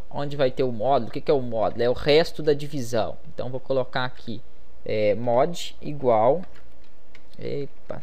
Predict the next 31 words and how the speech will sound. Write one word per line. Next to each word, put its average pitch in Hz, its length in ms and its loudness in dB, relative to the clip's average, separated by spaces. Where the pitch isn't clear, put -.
tá - 160 -4
que - 180 -4
tá. - 300 -4
Mod 151 320 0
é 156 40 2
a 147 40 0
mesma 165 320 0
coisa, 113 280 0
mod 131 320 -2
também 131 320 -2
é - 20 -2
um 139 80 -2
parâmetro. 135 460 0
Então 127 160 -2
vou 127 100 -2
colocar 131 380 -2
mo-, 123 440 -2
modo, 127 540 0
de, 127 300 -2
de 104 240 -4
mo-, 139 320 -2
mod 160 340 0
L, 101 360 4
pronto, - 440 -2
módulo. 104 420 -2
Aí 110 120 -2
já 110 120 -4
dá 117 100 -2
pra 113 140 -4
gente 117 280 -4
ver 117 260 -2